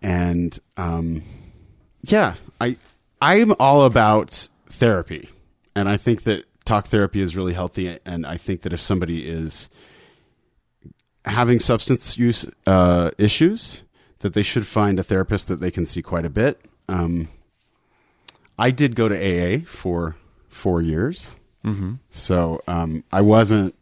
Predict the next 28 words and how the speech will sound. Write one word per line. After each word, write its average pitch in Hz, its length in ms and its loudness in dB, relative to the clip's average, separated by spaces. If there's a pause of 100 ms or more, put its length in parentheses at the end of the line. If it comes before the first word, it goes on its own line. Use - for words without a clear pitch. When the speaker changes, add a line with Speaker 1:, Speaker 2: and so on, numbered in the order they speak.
(680)
Speaker 1:
into 104 320 2
the 95 100 2
whole 95 160 0
God 87 340 -2
thing. 98 440 -4 (120)
I, 165 100 -2
Speaker 2:
Mm-hmm. 107 280 0
Speaker 1:
it, - 100 -20
I 95 60 0
was 98 220 0
never 90 180 -2
my 82 160 -6
thing. 101 380 -2 (800)
And 180 200 6
I 180 40 6
have 175 140 6
a 165 40 4
lot 104 320 6
of 107 120 0
criticisms 85 760 0
of 73 120 -8
the 80 60 -8
program. 71 420 -4 (380)
However, 202 380 6
it 135 160 4
worked 160 440 4 (140)
for 101 160 0
me. 71 240 -6